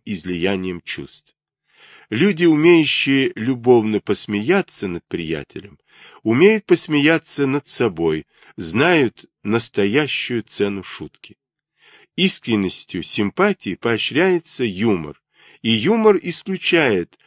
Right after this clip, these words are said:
показные высказывания любви. Они отдают лестью.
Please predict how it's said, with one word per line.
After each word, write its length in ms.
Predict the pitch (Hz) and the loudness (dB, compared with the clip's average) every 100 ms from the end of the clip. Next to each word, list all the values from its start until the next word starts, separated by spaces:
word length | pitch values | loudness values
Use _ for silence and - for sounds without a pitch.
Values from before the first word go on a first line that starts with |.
| _ | _
показные 760 | - 131 143 131 104 135 123 101 | 0 0 2 0 2 2 4 4
высказывания 960 | 107 - - 110 92 87 90 87 87 - | 0 -4 -2 0 0 -2 -6 -4 -6 -8
любви. 580 | 95 98 85 71 73 - _ _ _ _ | -8 -8 -10 -12 -14 -16 _ _ _ _
Они 420 | 120 135 175 180 - | 0 2 2 0 0
отдают 600 | 113 101 107 104 117 - | -6 0 0 0 -2 -6
лестью. 540 | 110 87 - - - | -4 -4 -6 -18 -20